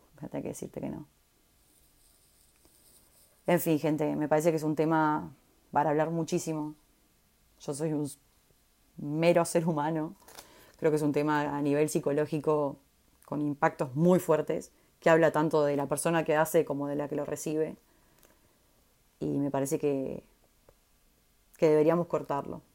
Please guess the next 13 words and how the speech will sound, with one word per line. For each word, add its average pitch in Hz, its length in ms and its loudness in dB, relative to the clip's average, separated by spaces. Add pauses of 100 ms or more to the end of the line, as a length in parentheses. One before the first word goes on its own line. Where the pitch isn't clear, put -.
(480)
Y 160 80 -6
espero 165 300 6
aportar 156 360 2
mi 160 120 -2
granito 156 320 -2
de 151 60 0
arena 151 340 -2
para, 135 300 -10 (1080)
para 151 180 0
frenar 147 340 -2
esto - 320 -8 (1120)
cuanto - 300 -4
antes. - 340 -14